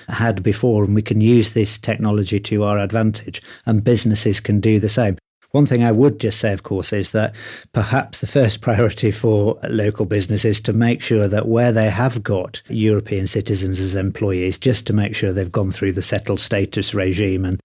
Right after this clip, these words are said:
they feel welcomed and they're then secure to make sure that they remain and they've got the employment requirement that they need, but not just to look at physical employees based here.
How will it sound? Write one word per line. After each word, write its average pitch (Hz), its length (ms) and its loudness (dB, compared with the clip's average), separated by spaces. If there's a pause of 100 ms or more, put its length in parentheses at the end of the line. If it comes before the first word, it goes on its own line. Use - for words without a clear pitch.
(120)
they 98 140 0
feel 95 200 0
welcomed 101 600 0
and 95 180 0
they're 95 340 0
then 104 240 2
secure 92 600 -2 (220)
to 95 460 0 (240)
make 107 380 2
sure 104 220 2
that 98 200 0
they 98 360 0
remain 98 500 0
and 95 140 0
they've 92 120 -4
got 104 220 -2
the 98 240 0
employment 98 840 0
requirement 98 600 0
that 107 160 -2
they 95 160 0
need, 98 420 2 (220)
but 139 140 2
not 131 200 4
just 127 180 0
to - 80 0
look 127 200 2
at - 220 -4
physical 113 560 0
employees 107 540 0
based 113 320 -2
here. 123 240 -2